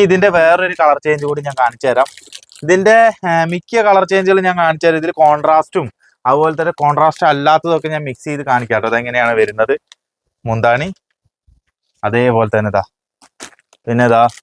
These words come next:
ഈ ഒരു കോൺട്രാസ്റ്റ് ഐറ്റം കാണിക്കാം. അത്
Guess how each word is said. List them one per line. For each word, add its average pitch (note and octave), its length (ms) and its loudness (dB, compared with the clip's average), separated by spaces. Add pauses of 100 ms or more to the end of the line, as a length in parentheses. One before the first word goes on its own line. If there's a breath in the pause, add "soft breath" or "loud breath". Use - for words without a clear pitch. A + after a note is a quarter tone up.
(180)
ഈ B2+ 40 -4 (100)
ഒരു B2+ 140 2 (920)
കോൺട്രാസ്റ്റ് B2+ 540 0
ഐറ്റം G#2+ 280 -4
കാണിക്കാം. F2+ 280 -12 (260)
അത് - 160 -12